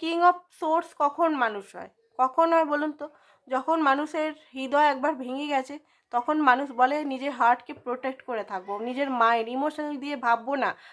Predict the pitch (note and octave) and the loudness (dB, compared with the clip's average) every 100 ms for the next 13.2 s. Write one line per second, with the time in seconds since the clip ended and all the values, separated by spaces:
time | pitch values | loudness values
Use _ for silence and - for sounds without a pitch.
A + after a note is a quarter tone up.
0 | _ A#3 C4+ D#4 D4 D#4+ D4+ C4+ C4+ D4+ | _ -4 -2 -4 -4 -2 2 6 6 4
1 | E4 D#4 E4 F4+ F4 C#4+ C#4+ C#4+ C#4 B3+ | -2 -2 -2 -2 0 -2 -2 -4 2 2
2 | B3 B3+ A3 G3+ G3+ A3 C4+ C4+ C4+ C#4+ | 2 -2 0 0 0 0 0 2 4 4
3 | D#4+ D4 - E4 E4+ D#4 E4+ - - _ | 0 -4 -8 -4 -2 -2 -2 -8 -20 _
4 | C4 C4 D4+ F4 A4+ - F4 E4+ E4+ D4+ | -4 -2 2 2 2 0 4 4 2 2
5 | C4+ C4 C4+ C4 C4 A#3 G#3+ G3+ A#3 B3+ | 2 2 -4 -4 -4 -2 -2 -2 -2 -2
6 | C4+ B3+ C4 D4 B3+ A#3+ B3+ B3+ C#4 D#4 | -4 -6 -4 4 4 4 2 0 0 0
7 | D4 C#4+ C#4+ - _ C#4+ C4+ - B3+ A#3+ | -2 -4 -4 -10 _ -6 -6 2 4 4
8 | B3+ B3+ C4+ D4+ F4+ D4 B3+ F3+ - - | 0 -6 0 6 6 4 -6 -8 -12 -20
9 | _ - C4+ D4+ F#4 F4+ E4 C#4+ D#4 - | _ -12 -4 -2 0 0 2 2 0 -6
10 | C#4+ E4 E4 D4+ C#4+ C#4+ C#4+ B3+ B3+ C#4+ | -12 -10 -10 -8 -4 -4 -4 -6 -6 -6
11 | C4+ B3+ B3+ C4+ D4 D4 D4 C#4+ C4+ C4+ | -4 -2 -2 -2 -6 -6 -6 -2 -2 -2
12 | B3 A3+ A#3 G#3+ G#3+ A3 A3+ A3+ G#3+ F#3 | -6 -6 -8 -8 -8 -8 -12 -10 -8 -8
13 | F3 | -8